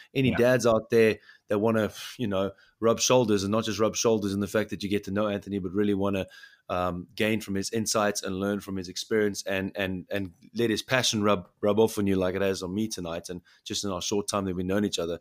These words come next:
Speaker 1: come and join us in the Dad Syndicate Arena. And if you don't, reach out to him wherever you've heard in the Phoenix Way.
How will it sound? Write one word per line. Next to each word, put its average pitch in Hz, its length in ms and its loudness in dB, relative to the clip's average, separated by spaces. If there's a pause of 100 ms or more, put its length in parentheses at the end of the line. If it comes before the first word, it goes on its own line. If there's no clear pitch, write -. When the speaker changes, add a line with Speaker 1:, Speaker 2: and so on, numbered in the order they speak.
(340)
Speaker 1:
come 113 160 -2
and 101 80 -2
join 113 180 2
us 107 140 -2
in 107 60 -2
the 104 140 -2 (120)
Dad 110 240 0
Syndicate 110 320 -4
Arena. 113 260 0
And 113 100 -2
if 117 140 -6
you 113 60 -6
don't, 123 180 2
reach 120 240 0
out 113 180 -2
to 123 100 -4
him 113 240 -2 (320)
wherever 110 300 4
you've 107 160 2
heard 117 200 2
in 110 80 -4
the 101 60 -4
Phoenix 117 380 -2
Way. 123 340 2